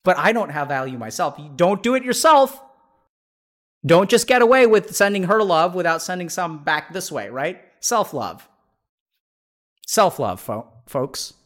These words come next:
Okay. We're, we're, we're out. We're gonna raid. So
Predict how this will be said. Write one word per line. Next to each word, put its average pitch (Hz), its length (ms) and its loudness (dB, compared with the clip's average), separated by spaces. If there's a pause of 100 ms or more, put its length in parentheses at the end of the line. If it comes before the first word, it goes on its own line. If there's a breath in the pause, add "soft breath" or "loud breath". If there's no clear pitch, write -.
Okay. 151 280 -4 (720)
We're, 196 320 -2
we're, 196 200 0
we're 214 160 2
out. 202 280 2 (200)
We're 160 140 -2
gonna 185 160 -4
raid. 175 400 -2
So 151 400 -2